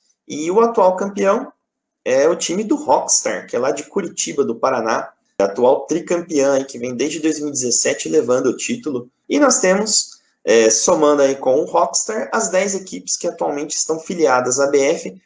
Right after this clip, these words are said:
com participação no Campeonato Brasileiro. São sete equipes do, da região sudeste, mais o Rockstar, que vem da região sul, ali do Paraná. Então, somamos aí dez equipes.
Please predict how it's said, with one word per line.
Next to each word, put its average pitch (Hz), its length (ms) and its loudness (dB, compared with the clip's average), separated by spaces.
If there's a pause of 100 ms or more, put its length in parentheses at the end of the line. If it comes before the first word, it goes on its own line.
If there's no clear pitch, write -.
(120)
com 196 180 -2
participação 175 640 0
no 156 120 -2
Campeonato 156 420 -6
Brasileiro. 151 480 0 (220)
São 170 180 0
sete 156 260 4
equipes - 300 -12
do, 123 260 -4
da 117 120 2
região 127 320 0
sudeste, 190 680 0 (280)
mais 175 260 2
o - 40 4
Rockstar, 131 440 0
que 127 100 -10
vem 127 160 -6
da 131 80 -4
região 131 360 -4
sul, 208 320 -2
ali 143 160 0
do 139 120 -4
Paraná. 175 460 2 (260)
Então, 156 140 -6
somamos 143 580 2
aí 135 320 0
dez 123 300 2
equipes. - 680 -6